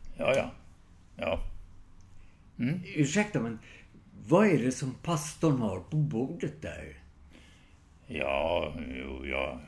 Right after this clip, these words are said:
Speaker 1: öppnade en flaska.
Speaker 2: Men inte kan väl pastorn?
Speaker 1: Nej, det kan jag inte. Men jag gjorde det i alla fall, Ottosson. Jag gjorde det.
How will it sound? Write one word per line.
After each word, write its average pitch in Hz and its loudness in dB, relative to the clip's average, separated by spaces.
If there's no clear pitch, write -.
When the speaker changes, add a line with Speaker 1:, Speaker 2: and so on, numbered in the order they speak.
Speaker 1:
öppnade 104 -2
en 131 -4
flaska. - -6
Speaker 2:
Men 120 -2
inte 135 -2
kan - -2
väl 113 -2
pastorn? 151 -4
Speaker 1:
Nej, 117 -6
det 190 8
kan 120 4
jag 95 4
inte. - 0
Men 92 -2
jag 85 6
gjorde 82 -2
det 78 0
i 82 4
alla 76 4
fall, 156 -2
Ottosson. 113 -2
Jag 120 0
gjorde 98 -2
det. 165 -6